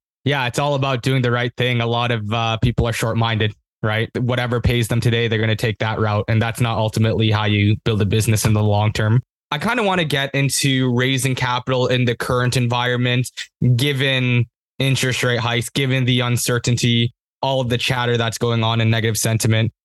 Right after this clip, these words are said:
Have you found it to be more difficult to raise capital? And if not necessarily, like, at least how are the conversations going with investors? Are they asking more questions about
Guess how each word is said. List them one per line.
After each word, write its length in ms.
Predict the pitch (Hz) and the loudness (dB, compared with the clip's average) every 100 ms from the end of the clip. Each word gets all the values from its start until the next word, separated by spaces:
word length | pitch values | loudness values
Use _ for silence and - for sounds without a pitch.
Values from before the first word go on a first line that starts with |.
| - | -6
Have 160 | 147 165 | -2 0
you 100 | 208 | 0
found 360 | 208 180 175 165 | 0 0 2 0
it 160 | 170 | 0
to 100 | - | -2
be 280 | 123 139 131 | 0 2 0
more 280 | 120 123 131 | 0 0 0
difficult 480 | 127 120 123 123 - | -2 -2 -2 -4 -2
to 120 | 131 | 0
raise 380 | 120 120 117 110 | 2 2 0 0
capital? 680 | - 127 123 117 110 110 - _ - | -2 -2 0 0 0 0 -2 _ -6
And 300 | 131 127 127 | -2 0 0
if 140 | 190 185 | 0 0
not 240 | 208 170 | 0 0
necessarily, 800 | 165 165 143 139 135 135 139 135 | 0 0 0 0 0 2 0 0
like, 200 | 139 135 | -2 -2
at 140 | 151 | -2
least 200 | 156 160 | -2 -2
how 180 | - 143 | -2 -2
are 60 | 143 | -2
the 80 | 131 | -2
conversations 840 | - 131 123 - 120 120 117 110 | -2 0 0 0 0 0 0 0
going 200 | 113 113 | 0 0
with 120 | 110 | 0
investors? 500 | 110 110 113 - 107 | 0 0 -2 -2 -2
Are 120 | 120 | 0
they 100 | 117 | 0
asking 440 | 120 123 117 123 120 | 0 -2 -2 0 0
more 180 | 120 | 0
questions 480 | - 120 120 120 110 | -2 -4 -2 -2 -2
about 420 | 117 117 117 117 | -2 -2 -2 -4